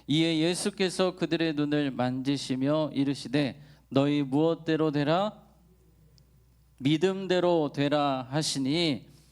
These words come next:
다시 또 믿음을 강조하십니다. 여러분, 이 시각장애인들 눈이 뜨고 나서, 눈이 열리고 나서 그들의 뇌리 속에는 어떤 단어가 남아 있겠습니까?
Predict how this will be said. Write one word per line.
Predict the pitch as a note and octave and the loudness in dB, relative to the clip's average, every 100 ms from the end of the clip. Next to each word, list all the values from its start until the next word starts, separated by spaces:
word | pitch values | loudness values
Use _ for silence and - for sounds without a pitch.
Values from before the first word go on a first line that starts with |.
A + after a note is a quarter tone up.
| _ _ | _ _
다시 | - D#3 E3 F3 | -2 -2 0 -2
또 | F3+ F3+ D#3+ | 0 0 0
믿음을 | D3+ D#3 D3+ D3+ D3 | -2 -2 0 -2 -2
강조하십니다. | A#2+ A#2+ B2 B2 D#3 G3 - - _ _ _ - C#3+ - A#2+ A2 A2 C#3 _ _ - | -8 -8 -4 -2 -2 -4 -10 -20 _ _ _ -6 -6 -6 -10 -10 -14 -18 _ _ -4
여러분, | C3 C#3 C3 | -2 0 -2
이 | C3 C3 B2+ - - | -2 -2 -4 -8 -18
시각장애인들 | - D3 D3 C#3 C3 B2 A#2+ A2 A2+ | -12 -4 -4 -4 -6 -6 -6 -6 -4
눈이 | B2+ E3 E3 D#3+ | 0 0 -2 -2
뜨고 | A3 G3+ F3+ | -2 0 0
나서, | C3 B2 B2+ G2+ - - | -2 -2 -4 -6 -10 -2
눈이 | D3 D3+ | 0 2
열리고 | C#3 C#3+ D3 D3 | 0 0 0 0
나서 | C3 A#2+ - E3+ G#2+ - - - _ | -2 -4 -2 -4 -4 -14 -20 -20 _
그들의 | - B2 C3 B2 | -10 -4 -2 -2
뇌리 | A#2 A#2 C3 | -4 -2 -4
속에는 | - A#2+ A2+ G#2+ A#2+ A2 | -4 -8 -8 -8 -8 -4
어떤 | B2 - C#3 | -6 -2 -2
단어가 | B2 A#2 B2 B2+ A#2 | -2 -4 -2 -2 -2
남아 | A2+ A#2 A#2+ | -4 -4 -6
있겠습니까? | A2+ B2 - A#2+ A2+ A2 D3+ | -6 -8 -8 -8 -8 -4 -4